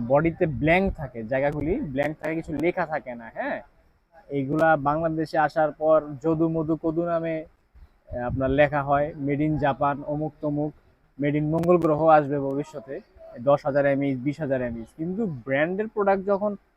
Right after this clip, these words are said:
আপনি নিবেন, তখন দেখবেন যে এখানে আপনার কিউসি পাস,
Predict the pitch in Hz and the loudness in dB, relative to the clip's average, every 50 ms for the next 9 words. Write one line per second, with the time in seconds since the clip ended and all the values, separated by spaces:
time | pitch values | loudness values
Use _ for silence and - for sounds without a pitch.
0 | _ _ _ - 175 180 196 202 202 208 208 214 208 208 208 214 233 - _ _ | _ _ _ -12 -8 -4 -2 0 0 2 2 2 2 2 2 0 0 -6 _ _
1 | _ _ _ - 165 165 180 190 185 185 190 180 180 196 202 190 175 170 180 185 | _ _ _ -4 -2 0 0 0 2 4 4 4 6 4 4 4 4 4 4 4
2 | 185 180 170 160 185 185 180 185 185 180 170 - 175 180 175 165 - _ - 254 | 4 2 2 0 0 -2 0 2 2 2 2 2 0 0 0 -2 -4 _ 0 2
3 | 277 277 269 240 - 294 262 - - 139 123 110 - - - - - - | 2 4 2 2 2 2 2 2 2 2 2 0 -2 -12 -20 -20 -20 -20